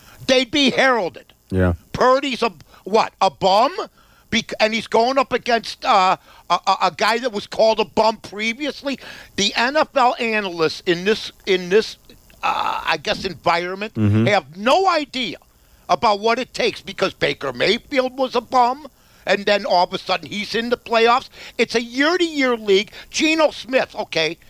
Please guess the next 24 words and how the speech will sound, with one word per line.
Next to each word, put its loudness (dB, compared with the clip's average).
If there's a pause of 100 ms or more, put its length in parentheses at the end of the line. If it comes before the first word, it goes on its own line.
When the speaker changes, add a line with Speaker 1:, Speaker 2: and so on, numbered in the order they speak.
(120)
Speaker 2:
Mm. 0
Speaker 1:
he, 0
he 0
was 0
comeback -2
player 0
of -4
the -10
year 0
with -4
Shane -4
Waldron. -2 (520)
What 2
did -2
he 0
do 2
before 2
to -4
get -6
comeback 0
player -2
of -2
the -4
year? 0